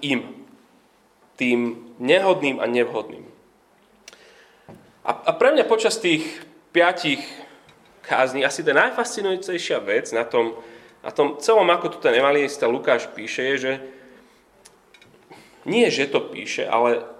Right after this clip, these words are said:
ale to, že ako ukazuje, že Ježiš neskutočne gravituje práve k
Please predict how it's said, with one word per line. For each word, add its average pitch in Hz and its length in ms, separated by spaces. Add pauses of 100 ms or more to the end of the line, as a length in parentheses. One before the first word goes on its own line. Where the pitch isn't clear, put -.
(760)
ale 120 160
to, 214 320
že 147 160
ako 190 400
ukazuje, 135 400
že 107 80
Ježiš 135 480
neskutočne 147 800 (320)
gravituje 156 680
práve 120 400
k - 80